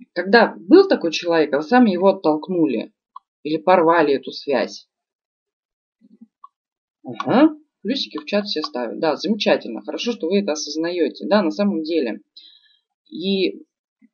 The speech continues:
это-то все есть, действительно. Нас-то другие любят.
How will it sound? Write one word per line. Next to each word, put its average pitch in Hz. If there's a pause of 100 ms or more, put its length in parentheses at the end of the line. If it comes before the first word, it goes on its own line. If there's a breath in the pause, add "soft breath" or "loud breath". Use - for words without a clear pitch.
(640)
это-то 214
все 214
есть, 233
действительно. 165
Нас-то 208
другие 185
любят. 208